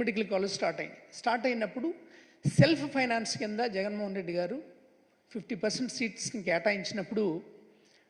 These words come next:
కూటమిలో ఉన్న పెద్ద పెద్ద నాయకులంతా కూడా, "మేము వచ్చిన వెంటనే ఈ జీవోని తీసేస్తాం, సీట్స్ అన్నీ కూడా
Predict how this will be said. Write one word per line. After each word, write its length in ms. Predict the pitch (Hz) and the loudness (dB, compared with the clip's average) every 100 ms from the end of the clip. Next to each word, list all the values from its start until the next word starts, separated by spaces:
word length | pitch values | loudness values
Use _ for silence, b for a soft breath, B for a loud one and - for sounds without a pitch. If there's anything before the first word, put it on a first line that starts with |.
| b b _ _ _ _ | b b _ _ _ _
కూటమిలో 460 | 262 - 294 277 254 | 0 6 6 8 6
ఉన్న 160 | 240 | 6
పెద్ద 360 | 226 214 190 214 | 2 0 0 2
పెద్ద 160 | 240 240 | 4 4
నాయకులంతా 640 | 240 233 226 220 208 202 | 4 4 2 -2 0 0
కూడా, 480 | 196 196 214 285 349 - - 220 | 0 0 0 0 -6 -14 -12 -6
"మేము 160 | 202 | -4
వచ్చిన 300 | 185 - 262 | -4 -4 -4
వెంటనే 260 | 220 190 214 | -4 -4 -4
ఈ 40 | 185 160 | -4 -4
జీవోని 360 | 196 196 202 | -4 -2 -4
తీసేస్తాం, 680 | 180 180 - 165 - 170 156 - - b b _ _ _ _ _ - - - | -4 -4 0 -2 0 0 0 -6 -20 b b _ _ _ _ _ -20 -10 2
సీట్స్ 280 | 247 - 208 | 4 4 2
అన్నీ 180 | 180 170 | 0 -2
కూడా 320 | 165 196 | 0 -2